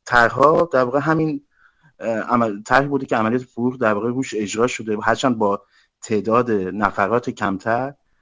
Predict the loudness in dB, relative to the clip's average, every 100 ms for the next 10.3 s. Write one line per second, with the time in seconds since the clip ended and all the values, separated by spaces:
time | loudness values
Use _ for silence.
0 | _ _ -8 -2 0 0 -2 -2 0 0
1 | 0 0 -4 -10 -20 -20 _ -20 -8 -6
2 | -6 -8 -18 -20 _ _ -8 0 2 2
3 | -2 _ -4 0 2 0 -4 -2 0 2
4 | 0 -2 0 2 4 4 4 2 0 -2
5 | 0 0 0 -2 0 0 0 -4 -4 -4
6 | -4 -4 -6 -6 -2 0 0 -4 _ _
7 | _ -6 -4 0 0 0 0 -4 -4 -2
8 | 2 2 0 -6 _ _ -8 2 4 6
9 | 4 2 2 4 6 6 6 6 4 -2
10 | -10 -12